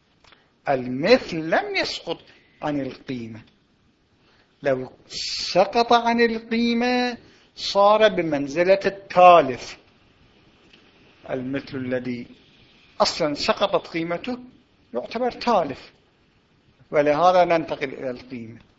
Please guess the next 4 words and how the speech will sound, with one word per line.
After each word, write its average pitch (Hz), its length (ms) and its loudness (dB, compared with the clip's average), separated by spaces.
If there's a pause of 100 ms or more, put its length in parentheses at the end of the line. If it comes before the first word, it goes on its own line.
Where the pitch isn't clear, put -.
(2250)
أما 160 580 4
إذا 147 760 6 (520)
لا 156 400 4 (340)
القيمة، 160 640 -2